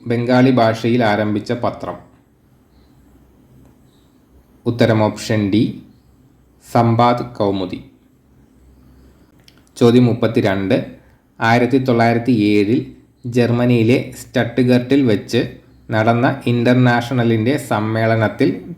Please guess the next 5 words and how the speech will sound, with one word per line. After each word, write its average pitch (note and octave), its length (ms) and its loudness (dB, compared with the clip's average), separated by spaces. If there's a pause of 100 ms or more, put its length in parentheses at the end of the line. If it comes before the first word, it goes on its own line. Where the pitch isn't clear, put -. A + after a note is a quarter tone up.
ത്രിവർണ B2 380 2
പതാക A2 380 2
ഉയർത്തിയ G#2+ 460 0
ഇന്ത്യൻ A2 500 -2
വനിത? G2 400 -6